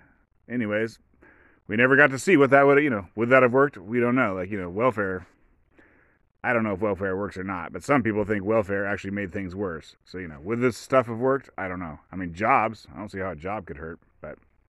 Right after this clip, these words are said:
who knows? You always get these unintended consequences. But I don't know. The riots kinda seem to me like,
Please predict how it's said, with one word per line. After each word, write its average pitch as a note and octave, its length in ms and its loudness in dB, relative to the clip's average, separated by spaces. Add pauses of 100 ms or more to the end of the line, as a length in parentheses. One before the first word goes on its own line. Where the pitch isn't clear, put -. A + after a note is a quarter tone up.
(340)
who B2+ 160 0
knows? F#2+ 280 -2
You A2+ 60 -2
always A#2+ 140 2
get A2+ 100 -2
these F#2 160 -10
unintended F#2+ 520 -6
consequences. E2 720 -14 (1300)
But - 80 -6
I A#2 60 0
don't G2 120 0
know. F#2 80 -2
The F#2+ 80 0
riots C#3+ 380 4
kinda C3+ 240 2
seem C#3 180 4
to B2 80 4
me C#3+ 160 6
like, A2 480 2